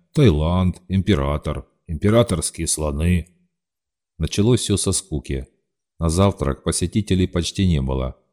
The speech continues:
а до обеда оставалось несколько часов. Рашиду не настолько хотелось спать,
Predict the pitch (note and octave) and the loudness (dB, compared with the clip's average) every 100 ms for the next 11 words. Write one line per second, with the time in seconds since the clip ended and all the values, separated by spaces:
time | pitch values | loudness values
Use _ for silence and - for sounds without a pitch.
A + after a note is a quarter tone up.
0 | _ - D2+ D#2+ D#2+ G#2 F#2+ F2+ - F#2 | _ -6 0 2 4 4 4 2 2 0
1 | F2 F2 E2 - D#2+ - C#2+ D2 - D2+ | 0 2 0 -2 -4 -4 -6 -6 -6 -8
2 | - C2+ - _ _ _ _ _ - E2 | -6 -10 -10 _ _ _ _ _ -4 -2
3 | D#2+ F2 E2 E2 E2 E2+ - E2+ F2+ D#2+ | 2 2 4 4 4 4 2 0 0 -2
4 | E2 - F2 E2+ - G#2+ G2 | -2 0 0 -2 0 0 0